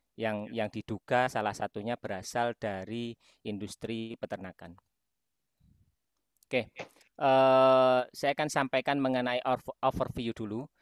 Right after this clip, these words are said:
Jadi, eh, kalau kita bicara mengenai intestinal health, maka kita harus, eh, paham,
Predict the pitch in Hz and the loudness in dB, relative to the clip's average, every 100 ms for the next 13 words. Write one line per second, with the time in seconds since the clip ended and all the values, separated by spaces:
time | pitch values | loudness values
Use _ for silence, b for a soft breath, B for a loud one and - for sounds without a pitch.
0 | b _ 117 139 147 - 135 - 135 131 | b _ -4 -2 -4 -4 -8 -4 -4 -4
1 | 131 139 120 131 139 147 131 123 120 113 | -2 -4 -2 -2 0 0 0 0 0 -2
2 | 120 127 113 117 110 - 113 107 98 - | -2 -4 0 0 0 -4 -2 -2 -4 -4
3 | 120 104 104 - _ b b - 113 - | -4 -2 -4 -10 _ b b -6 -4 0
4 | 131 - - - 135 123 107 113 - _ | -2 -2 -12 0 0 2 -2 -4 -8 _
5 | 120 113 107 - 123 107 95 123 127 131 | -4 -2 -4 -4 -4 -4 -2 0 0 -2